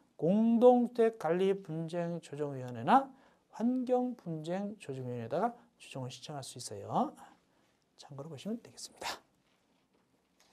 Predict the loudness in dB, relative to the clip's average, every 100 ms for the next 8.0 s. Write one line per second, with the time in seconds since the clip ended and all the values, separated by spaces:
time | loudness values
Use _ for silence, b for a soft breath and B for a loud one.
0 | _ _ -20 -20 -20 _ _ _ _ _
1 | b b b b b 10 12 10 6 4
2 | 4 4 4 4 2 2 2 4 6 8
3 | 8 8 10 8 6 0 b b b b
4 | 2 6 8 10 10 12 12 12 10 10
5 | 10 10 8 4 6 6 4 2 4 6
6 | 6 6 6 4 2 0 -2 -2 -2 2
7 | 2 2 0 -2 -8 -6 -2 0 0